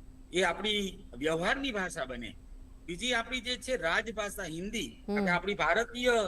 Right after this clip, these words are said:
Speaker 1: જ્યારે આપણે રાજભાષાને અનુસંધાન, તો એ પણ આપણે આત્મસાત કરવી જોઈએ.
Speaker 2: હમ.
Speaker 1: પણ
Speaker 2: હમ.
Speaker 1: આપણી જે માતૃભાષા છે
Speaker 2: હમ.
Speaker 1: કે જે, જેની સાથે આપણું સમગ્ર આપણું મૂળ, આપણું કુળ જેની સાથે જોડાયેલું, કારણ કે આપણે જો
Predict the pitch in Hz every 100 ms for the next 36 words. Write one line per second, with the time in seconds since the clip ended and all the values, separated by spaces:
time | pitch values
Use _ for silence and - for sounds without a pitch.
0 | - - - 147 185 196 214 160 190 202
1 | 196 202 220 202 214 208 220 214 240 175
2 | 196 226 285 269 247 220 185 - 185 165
3 | 151 139 127 120 190 190 180 175 - 214
4 | 185 180 285 294 220 175 185 - 285 226
5 | 208 202 147 131 - 113 - 190 196 180
6 | 214 208 - 175 269 262 - - - -
7 | - 160 208 262 233 214 220 262 226 185
8 | 196 247 269 226 - - 202 233 269 269
9 | 226 240 214 180 220 285 175 - - -
10 | 196 254 262 - 285 247 226 214 185 175
11 | 170 143 127 135 190 214 214 240 226 240